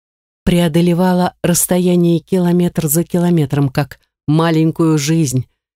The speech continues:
и старалась сдерживать забегающие вперёд обнадёживающие мысли.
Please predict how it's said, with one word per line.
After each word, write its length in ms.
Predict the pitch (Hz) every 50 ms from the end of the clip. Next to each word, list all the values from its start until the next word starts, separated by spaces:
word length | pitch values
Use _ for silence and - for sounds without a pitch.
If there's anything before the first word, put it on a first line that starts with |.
| _ _ _ _ -
и 40 | 196
старалась 560 | - - - 214 214 214 208 208 190 - - _ -
сдерживать 840 | 175 165 156 151 147 170 180 165 156 156 165 196 208 226 - - - _ -
забегающие 680 | 170 165 165 165 156 147 165 165 160 147 - - 160
вперёд 440 | 147 - - 165 156 175 180 - - _ _ _ _ _ _ -
обнадёживающие 920 | 165 151 143 156 160 156 143 160 156 143 156 160 156 - - - 170 160
мысли. 440 | 156 143 131 - - 123 123 -